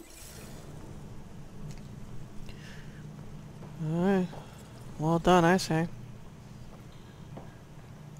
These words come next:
I think we just skip, skip through here and get into the next section. Now, is there anything new with this? There's more stuff. There's two more.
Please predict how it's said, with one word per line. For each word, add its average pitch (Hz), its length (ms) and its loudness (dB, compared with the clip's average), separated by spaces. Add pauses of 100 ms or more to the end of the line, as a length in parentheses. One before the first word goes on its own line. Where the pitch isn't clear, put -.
(120)
I 127 80 2
think 185 160 8
we 180 80 8
just 156 180 6
skip, - 160 4 (400)
skip - 280 2
through 160 240 6
here 160 300 10
and 139 260 4
get 156 140 6
into 151 180 6
the 147 80 6
next 151 240 4
section. 151 420 4 (3250)
Now, - 160 10
is 165 120 8
there 202 140 12
anything 233 320 12
new 185 140 12
with 208 100 10
this? 240 300 6 (1500)
There's 170 160 10
more 190 160 12
stuff. 180 380 12
There's - 120 2
two - 180 8
more. 175 300 10